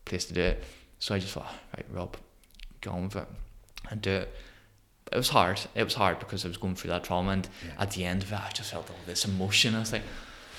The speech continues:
Speaker 1: "Oh, now I can properly grieve."
Speaker 2: Yeah.
Speaker 1: And, but it was, it was difficult.
Speaker 2: How did you
Speaker 1: So
Speaker 2: do on stage?
Speaker 1: What, what did you say?
Speaker 2: How did you go on stage?
Speaker 1: Yeah,
Speaker 2: How did you do it?
Speaker 1: it, it was,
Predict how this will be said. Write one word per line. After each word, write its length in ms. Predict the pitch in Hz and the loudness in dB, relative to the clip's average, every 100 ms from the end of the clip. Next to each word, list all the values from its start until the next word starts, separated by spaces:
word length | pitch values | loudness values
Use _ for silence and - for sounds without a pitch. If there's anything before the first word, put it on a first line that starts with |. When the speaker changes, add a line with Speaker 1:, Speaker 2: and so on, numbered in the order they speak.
| - - | -8 -2
Speaker 1:
"Oh, 440 | - 143 135 - 131 | 6 6 6 -2 0
now 120 | 113 | 2
I 180 | 104 92 | 4 2
can 180 | 90 95 | -2 -4
properly 500 | 95 101 87 90 87 | -2 -2 -2 -2 -6
grieve." 760 | 82 92 85 90 - - - 98 | -4 -4 -2 -2 -4 -4 -4 -4
Speaker 2:
Yeah. 200 | 82 87 | -4 -2
Speaker 1:
And, 460 | 90 90 - - - - | -4 2 4 2 0 -10
but 160 | - - | -6 -4
it 120 | - | -4
was, 300 | - 98 - - | -4 -2 -2 0
it 40 | |
was 100 | 110 | 0
difficult. 520 | 120 - - 92 - - | 0 -2 0 0 0 -4
Speaker 2:
How 120 | 110 | -2
did 120 | 98 | 0
you 60 | 98 | 0
Speaker 1:
So 60 | 101 | 2
Speaker 2:
do 120 | 123 | 2
on 100 | 120 | 2
stage? 460 | - 87 80 - - - - - - | -2 -4 -4 -10 -12 -18 -20 -20 -8
Speaker 1:
What, 200 | 110 117 | 6 6
what 160 | 110 110 | 10 8
did 80 | 123 | 8
you 60 | |
say? 160 | 131 165 - | 4 4 4
Speaker 2:
How 140 | 110 | 0
did 180 | 104 98 | 2 2
you 80 | 98 | 4
go 140 | 110 | 6
on 120 | 113 110 | 6 4
stage? 400 | - 90 87 143 | 2 0 2 12
Speaker 1:
Yeah, 220 | 156 170 | 12 12
Speaker 2:
How 60 | - | 12
did 60 | |
you 60 | - | 2
do 60 | 107 | 2
it? 120 | 92 | 12
Speaker 1:
it, 100 | 175 185 160 | 12 12 10
it 40 | - | 8
was, 180 | 160 | 6